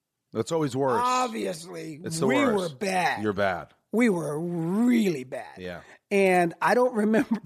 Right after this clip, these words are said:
Speaker 2: being really bad. I remember just having fun. And that's what kids are. Kids are meant to have fun. And their fun might be bad for the adults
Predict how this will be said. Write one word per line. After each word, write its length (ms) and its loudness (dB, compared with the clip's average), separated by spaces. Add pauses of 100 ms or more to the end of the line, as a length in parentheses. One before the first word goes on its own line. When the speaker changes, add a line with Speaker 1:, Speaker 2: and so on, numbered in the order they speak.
Speaker 2:
being 280 0
really 300 -4
bad. 460 -4 (340)
I 80 4
remember 440 4
just 200 -2
having 300 0
fun. 540 -8 (520)
And 140 4
that's 160 2
what 180 0
kids 300 -2
are. 340 0
Kids 360 0
are 80 2
meant 340 2
to 100 -2
have 300 -2 (180)
fun. 360 -6 (440)
And 280 0
their 200 0
fun 440 -2
might 240 0
be 120 -4
bad 640 -2
for 240 -6
the 180 -4
adults 720 -2